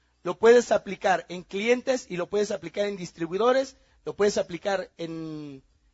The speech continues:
clubes de nutrición y en mayoristas y en líderes. Se aplica igual. Y entonces vas a tener un movimiento significativo de producto. Ahora sí, nomás cuida el qué, el resurtido. Ahora,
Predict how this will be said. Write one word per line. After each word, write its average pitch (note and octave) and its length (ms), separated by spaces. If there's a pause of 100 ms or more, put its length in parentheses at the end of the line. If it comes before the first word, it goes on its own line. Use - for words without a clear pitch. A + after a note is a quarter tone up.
(260)
clubes A#3+ 320
de G#3 100
nutrición G#3+ 680
y E3+ 120
en F3 100
mayoristas F3 680
y E3+ 140
en E3 80
líderes. C#3 560
Se - 100
aplica G#3 320
igual. E3+ 320 (960)
Y F#3 80
entonces G3 200
vas G#3+ 160
a G#3+ 100
tener G#3 240
un G#3+ 120
movimiento G3 760 (440)
significativo A#3 1120
de C#4+ 360 (1120)
producto. F#3+ 520 (340)
Ahora G3+ 220
sí, B3+ 160
nomás G#3 260
cuida A#3 220
el A3 100
qué, B3 320 (800)
el D#3+ 120
resurtido. D#3+ 680 (840)
Ahora, G3+ 420